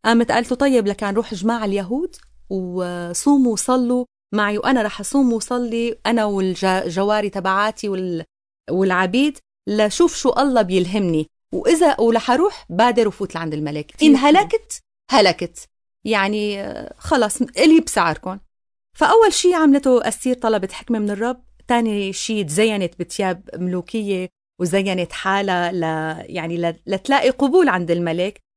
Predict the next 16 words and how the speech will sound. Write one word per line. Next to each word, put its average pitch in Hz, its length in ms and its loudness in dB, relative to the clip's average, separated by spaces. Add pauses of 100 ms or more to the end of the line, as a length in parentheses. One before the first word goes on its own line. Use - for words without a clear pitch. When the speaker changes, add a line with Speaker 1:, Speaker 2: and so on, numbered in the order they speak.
(160)
Speaker 1:
وخاطرت 226 540 0
بحياتها، 170 520 -8 (360)
لكن 202 320 -2
مستندة 240 480 -2
كانت 208 400 -10
على 190 200 -8
الصلاة 196 540 -10 (100)
والصوم 170 600 -6
Speaker 2:
أمين. 190 360 -12
Speaker 1:
وعلى 170 260 -2
الناس 185 320 -4
اللي 160 380 -6
أم-، 156 200 -12 (140)
أموات. 160 260 -10 (400)
تقدمت 247 520 2
بأدب، 196 400 0